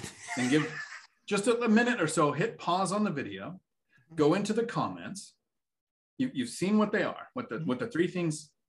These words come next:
Speaker 1: for each person are. And then we're, we're gonna pick one of us, guess what that is. And then we're going to have each of us guess. And I'm just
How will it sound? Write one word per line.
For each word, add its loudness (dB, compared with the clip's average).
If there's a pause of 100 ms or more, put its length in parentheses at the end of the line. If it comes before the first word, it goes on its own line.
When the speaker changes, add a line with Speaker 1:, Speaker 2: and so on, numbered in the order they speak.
(160)
Speaker 1:
for -4
each -2
person -6
are. -18 (840)
And 0
then 4
we're, 4
we're -2
gonna 0
pick -4
one 2
of 0
us, 0 (840)
guess -2
what -2
that 2 (160)
is. -18 (720)
And 0
then 2
we're 2
going -2
to -4
have -6
each -12
of -6
us -4 (420)
guess. -4
And 0
I'm 0
just -4